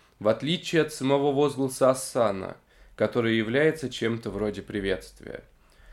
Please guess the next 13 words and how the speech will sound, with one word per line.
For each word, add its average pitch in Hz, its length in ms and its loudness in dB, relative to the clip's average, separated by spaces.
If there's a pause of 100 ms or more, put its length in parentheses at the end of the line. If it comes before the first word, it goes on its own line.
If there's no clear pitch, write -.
(100)
Следовательно, 127 880 2 (300)
Ассана 127 500 4
вышних — 117 680 -4 (280)
это 127 220 0
моление 139 480 6
людей 120 420 0
о - 120 -4
своём 117 380 0
спасении, - 800 -8 (380)
обращённое 117 1000 -2
к - 80 -16
Всевышнему 104 720 -6
Господу. - 580 -8